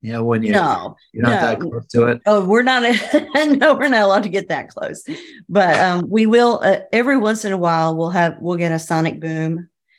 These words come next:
Speaker 2: that we can actually hear here in Orlando. We're forty minutes away from the beach. Um, we had one actually the other night, uh, and people were posting, you know,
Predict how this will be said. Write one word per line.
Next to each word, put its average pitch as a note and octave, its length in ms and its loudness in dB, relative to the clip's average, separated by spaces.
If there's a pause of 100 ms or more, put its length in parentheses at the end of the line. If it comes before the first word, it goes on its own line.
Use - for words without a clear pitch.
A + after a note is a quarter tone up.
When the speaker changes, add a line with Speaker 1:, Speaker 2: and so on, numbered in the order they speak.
(280)
Speaker 2:
that E3+ 160 0
we F#3 100 0
can F3+ 160 -2
actually E3 320 -2
hear E3 240 -2
here D#3+ 240 -2
in D3+ 80 -4
Orlando. D#3 800 -6 (100)
We're F3+ 220 -2
forty E3+ 400 -4
minutes D#3 320 -4
away C#3 560 -8 (100)
from - 180 -10
the - 80 -8
beach. - 540 -12 (680)
Um, D#3+ 580 -2 (100)
we F#3 140 0
had F3+ 240 0
one D#3+ 240 -2
actually D#3 380 -4
the D#3 80 -2
other D3+ 120 -6
night, D3 360 -10 (500)
uh, - 140 -14 (240)
and E3+ 160 -4
people D#3+ 260 -2
were D3+ 340 -6 (1120)
posting, D#3+ 680 -4
you D#3+ 120 -8
know, - 200 -10